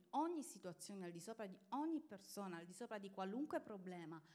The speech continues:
è un onore che torna sempre. Se Dio dice: "Io onoro quelli che mi onorano",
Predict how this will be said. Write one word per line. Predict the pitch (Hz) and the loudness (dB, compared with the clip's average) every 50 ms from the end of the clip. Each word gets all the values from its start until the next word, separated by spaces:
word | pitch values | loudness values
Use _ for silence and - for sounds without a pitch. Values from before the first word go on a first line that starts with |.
| - - - - | -20 -20 -18 -4
è | - 226 | -2 0
un | 240 247 | 2 2
onore | 254 269 262 240 202 | 2 2 0 -2 -4
che | - - 190 196 - | -4 -8 -12 -12 -8
torna | - 240 240 240 214 185 | -6 -6 -4 -4 -4 -6
sempre. | 190 - - 180 170 - 160 151 - - 170 | -8 -8 -8 -8 -8 -8 -8 -10 -10 -12 -12
Se | 156 - 226 240 | -6 -6 -6 -4
Dio | 311 392 381 | -2 -4 -4
dice: | 262 247 269 247 - - 190 | -2 -4 -4 -4 -4 -4 -6
"Io | - 254 294 330 262 | -4 -4 -4 -4 -4
onoro | 202 180 190 180 165 160 - - - | -2 -2 -2 -2 -2 -4 -6 -8 -8
quelli | - 220 233 262 226 185 | -4 -2 -2 -2 -4 -2
che | - 185 | -2 -2
mi | 170 165 | 0 0
onorano", | 165 160 156 151 151 160 156 156 156 151 | 0 -2 -2 -4 -6 -8 -10 -10 -12 -12